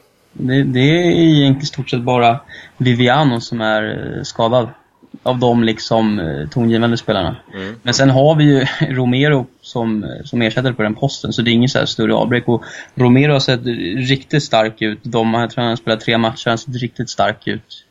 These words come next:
Speaker 1: Eh, och vill nog visa att det är han som ska stå.
Speaker 2: Mm.
Speaker 1: Ehm, så jag, ja, det är Viviano som är... Viviano Palombo. Ehm, men, eh, Romero, han går in och ersätter det bra.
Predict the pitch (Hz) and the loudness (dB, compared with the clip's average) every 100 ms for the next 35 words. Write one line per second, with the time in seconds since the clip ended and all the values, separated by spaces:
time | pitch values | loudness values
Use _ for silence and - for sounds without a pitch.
0 | - 101 92 98 - - 123 127 147 135 | -12 -6 -6 -4 -4 -2 2 4 6 6
1 | 117 110 107 117 113 117 - - 113 - | 4 0 0 -2 0 -2 -4 -6 -6 -4
2 | 147 - - _ _ _ _ 98 92 - | -6 -6 -16 _ _ _ _ -20 -20 -12
3 | 120 - - - - - - 127 123 131 | -8 -6 -6 -6 -8 -10 -6 -2 2 4
4 | 139 139 131 160 147 139 139 139 156 156 | 6 6 2 -4 0 2 4 2 0 0
5 | 160 147 143 151 123 - 117 113 - - | 0 2 2 2 0 -2 -4 -4 -4 -6
6 | - 127 139 147 160 156 127 113 113 - | -6 0 2 4 2 0 -2 -2 -4 -8
7 | - 127 - - - - _ _ _ _ | -10 -8 -6 -4 -6 -10 _ _ _ _
8 | _ - 127 123 120 120 120 117 113 _ | _ 0 4 6 6 4 4 4 0 _
9 | _ _ _ _ _ _ _ _ - _ | _ _ _ _ _ _ _ _ -20 _
10 | _ - - - - - 135 127 131 127 | _ -4 -4 -4 -12 -4 4 6 6 6
11 | 127 123 123 120 117 - - - 50 - | 4 2 2 0 0 -4 -6 -6 -6 -4
12 | - - | -6 -6